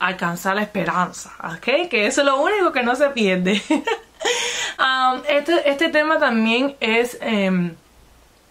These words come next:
es muy bueno porque ay-, me, me ayudó muchísimo a abrirme a mí, eh, abrir mi mente a no solamente hacer video de solamente cabello, porque no tenía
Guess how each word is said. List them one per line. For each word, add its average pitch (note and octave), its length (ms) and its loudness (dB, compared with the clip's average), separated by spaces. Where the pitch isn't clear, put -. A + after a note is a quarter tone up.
es G3+ 180 0
muy A#3+ 200 0
bueno B3+ 340 2
porque G#3 280 0
ay-, F#3+ 160 0
me, G3+ 560 2
me G3+ 120 2
ayudó A3+ 360 2
muchísimo C#4 840 0
a G3+ 540 2
abrirme G#3 960 0
a F#3 120 0
mí, G3 640 -2
eh, G#3 340 0
abrir G#3 400 2
mi B3 300 -2
mente G#3+ 680 0
a A3+ 160 2
no B3 200 2
solamente B3 1080 0
hacer G#3 440 -2
video A3 440 2
de G3+ 100 2
solamente G3 560 -2
cabello, F#3+ 640 0
porque G3+ 280 0
no G#3+ 120 2
tenía B3 580 0